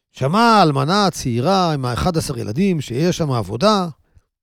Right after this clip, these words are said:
פש, הגיעה לבית העשיר, חיפשה איפה הכיסא נוח הכי, הכי, הכי מתנדד טוב, איפה הז'ורנלים היפים, קודם כל איפה הקפה ואיפה התה, התיישבה, לקחה את הז'ורנלים, התנדנדה על הכיסא והתחילה לקרוא.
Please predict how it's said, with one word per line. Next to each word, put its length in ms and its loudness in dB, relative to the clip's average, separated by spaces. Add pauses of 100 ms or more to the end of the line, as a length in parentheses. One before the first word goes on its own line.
(260)
פש, 500 -8 (500)
הגיעה 260 4
לבית 300 2
העשיר, 440 0
חיפשה 340 -2
איפה 280 0
הכיסא 300 -6
נוח 360 0
הכי, 260 -4
הכי, 240 -6
הכי 180 -8
מתנדד 480 -4
טוב, 420 0 (460)
איפה 240 0
הז'ורנלים 560 6
היפים, 500 0 (260)
קודם 260 -2
כל 160 -2
איפה 200 0
הקפה 380 -2
ואיפה 300 0
התה, 160 0 (720)
התיישבה, 800 4 (200)
לקחה 220 -2
את 60 -4
הז'ורנלים, 600 4
התנדנדה 520 -2
על 80 2
הכיסא 400 -2
והתחילה 320 -2
לקרוא. 320 -4